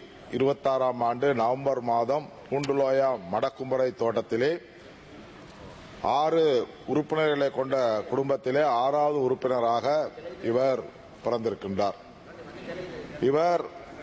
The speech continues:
ஹ-, ஹட்டன் ஐலண்ட்ஸ் கல்லூரியில் கல்வி படித்து ஜேஏசி வரைக்கும் படித்த பிறகு முகவந்தலாவிலே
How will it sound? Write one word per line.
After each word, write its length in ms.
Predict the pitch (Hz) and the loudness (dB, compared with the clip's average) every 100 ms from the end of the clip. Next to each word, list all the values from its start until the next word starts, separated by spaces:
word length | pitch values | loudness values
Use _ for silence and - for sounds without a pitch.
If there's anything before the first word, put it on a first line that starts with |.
| - - - - - - - | -16 -16 -16 -16 -16 -16 -10
ஹ-, 160 | - 131 107 | -6 -6 -4
ஹட்டன் 340 | 135 - 160 151 | -4 0 0 0
ஐலண்ட்ஸ் 420 | 139 156 151 - | 0 0 -2 -2
கல்லூரியில் 680 | 139 139 147 143 143 139 120 - - - | -2 2 2 4 2 2 0 -6 -14 -4
கல்வி 240 | 123 139 139 | -2 0 0
படித்து 600 | 131 131 107 151 175 160 - - - - - - - - 90 | 0 0 0 2 2 0 -6 -20 -20 -20 -20 -20 -18 -14 -2
ஜேஏசி 520 | 131 156 156 143 139 | 2 4 2 2 2
வரைக்கும் 360 | 135 131 143 | 2 0 -2
படித்த 300 | 123 123 113 | -2 -2 -2
பிறகு 600 | 110 117 120 117 175 175 - - - - - - 160 160 - 165 160 185 196 202 170 190 - - - - - 107 | 0 0 0 2 2 2 -2 -12 -18 -18 -18 -18 -16 -16 -16 -16 -14 -14 -12 -12 -12 -10 -10 -10 -10 -10 -6 -2
முகவந்தலாவிலே 1000 | 127 175 170 160 156 151 151 156 175 160 | 2 2 2 0 2 4 4 4 2 0